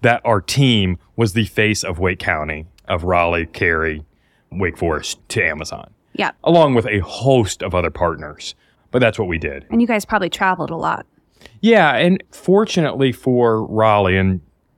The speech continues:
Speaker 1: this is one of the things that we learned, is that there is so much inbound interest in Raleigh that it allowed us mostly to be on the receiving end.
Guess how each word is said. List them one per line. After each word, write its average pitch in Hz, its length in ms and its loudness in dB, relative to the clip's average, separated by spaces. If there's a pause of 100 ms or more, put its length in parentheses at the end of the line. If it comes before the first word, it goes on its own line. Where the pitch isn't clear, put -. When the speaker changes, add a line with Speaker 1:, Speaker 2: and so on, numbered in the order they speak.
(500)
Speaker 1:
this 95 200 -10
is 95 80 -4
one 92 160 -2
of 80 60 -6
the - 20 -10
things 90 160 -6
that 85 80 -8
we 85 80 -4
learned, 85 320 -2
is 80 80 -8
that 85 180 -2 (1160)
there 104 160 2
is 92 120 -4
so 131 240 0
much 120 300 -2
inbound 101 500 2
interest 87 760 -4 (400)
in 98 200 0
Raleigh 76 460 -2 (720)
that 107 140 4
it 98 80 2
allowed 101 340 4
us 95 160 -2
mostly 98 420 4
to 87 60 -4
be 85 120 0
on 80 80 -2
the 76 60 -8
receiving 76 420 -6
end. - 300 -20